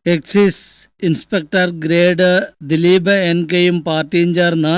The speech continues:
ചിന്നക്കനാൽ ബിയൽറാം ഭാഗത്ത് നടത്തിയ പരിശോധനയിലാണ്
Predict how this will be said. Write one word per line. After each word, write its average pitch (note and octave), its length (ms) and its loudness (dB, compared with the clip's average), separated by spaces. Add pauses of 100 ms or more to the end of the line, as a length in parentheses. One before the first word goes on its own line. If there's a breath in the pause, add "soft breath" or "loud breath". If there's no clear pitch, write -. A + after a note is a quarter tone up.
(260)
ചിന്നക്കനാൽ F#3 640 0 (220)
ബിയൽറാം E3+ 520 0 (140)
ഭാഗത്ത് E3+ 380 -4
നടത്തിയ F3 300 -2 (100)
പരിശോധനയിലാണ് E3 1000 -2